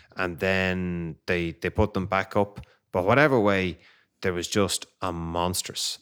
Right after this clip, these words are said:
amount of Irish people in Paris and Irish people with tickets. And you're there going, there was a monstrous amount of Irish people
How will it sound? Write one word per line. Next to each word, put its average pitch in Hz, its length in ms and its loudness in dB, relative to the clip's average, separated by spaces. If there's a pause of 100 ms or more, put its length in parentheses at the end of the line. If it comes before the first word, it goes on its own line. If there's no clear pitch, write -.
amount 82 460 -6
of 87 120 -8
Irish 85 300 0
people 78 480 -8
in 104 180 -2
Paris - 600 2
and 87 180 -2
Irish 87 320 0
people - 380 -8
with 82 280 -6
tickets. - 480 -8 (120)
And 87 600 -4 (600)
you're 98 160 -8
there 107 200 4
going, 98 340 0
there 87 100 -2
was 82 100 -6
a 87 40 -4
monstrous 98 400 -2
amount 90 200 -6
of 80 80 -10
Irish 87 280 -2
people 85 320 -10